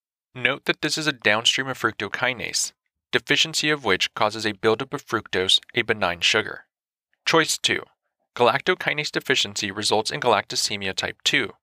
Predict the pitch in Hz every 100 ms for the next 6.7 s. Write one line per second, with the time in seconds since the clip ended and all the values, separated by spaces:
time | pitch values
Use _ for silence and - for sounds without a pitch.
0 | _ _ 120 - 117 127 143 156 - 151
1 | 143 - 107 98 - - 101 113 123 -
2 | 92 - - - _ - 123 117 110 127
3 | - 151 139 127 127 - 143 127 95 -
4 | 98 - 120 120 120 - 127 104 - 95
5 | 98 101 - - _ _ _ _ _ _
6 | - - 175 - - 80 -